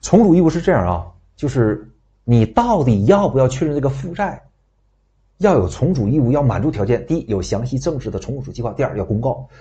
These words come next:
所以第一个叫有计划，第二叫对外公告。这两个条件 OK，这项或有事项满足条件是可以确认负债的。而确认负债只有三项可以确认，第一个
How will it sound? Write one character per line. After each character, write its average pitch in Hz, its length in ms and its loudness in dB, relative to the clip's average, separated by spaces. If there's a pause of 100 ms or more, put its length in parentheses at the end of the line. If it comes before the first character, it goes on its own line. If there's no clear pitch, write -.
所 - 180 4
以 120 120 8
第 123 200 2
一 175 40 2
个 156 100 2
叫 107 300 4
有 95 500 6
计 147 400 -4
划， 175 340 2 (340)
第 147 120 4
二 120 140 8
叫 95 120 2
对 123 200 2
外 98 120 2
公 117 140 0
告。 - 220 -4 (260)
这 240 160 4
两 113 220 4
个 117 100 -4
条 107 140 -6
件 107 240 -2
OK， 185 580 2 (160)
这 143 160 0
项 123 180 -2
或 160 160 2
有 95 120 0
事 110 160 -10
项 95 200 -6
满 87 180 -4
足 104 100 -8
条 92 140 -8
件 104 220 -6
是 - 220 -12
可 - 160 -6
以 92 60 -4
确 101 180 -2
认 90 240 -4
负 107 160 -6
债 104 180 -4
的。 87 140 -8 (540)
而 143 140 8
确 220 140 0
认 208 80 2
负 196 120 0
债 151 100 4
只 139 140 0
有 113 60 4
三 170 300 0
项 156 140 -4
可 113 100 -4
以 101 60 0
确 107 160 0
认， 120 180 0
第 170 120 2
一 180 40 2
个 - 220 0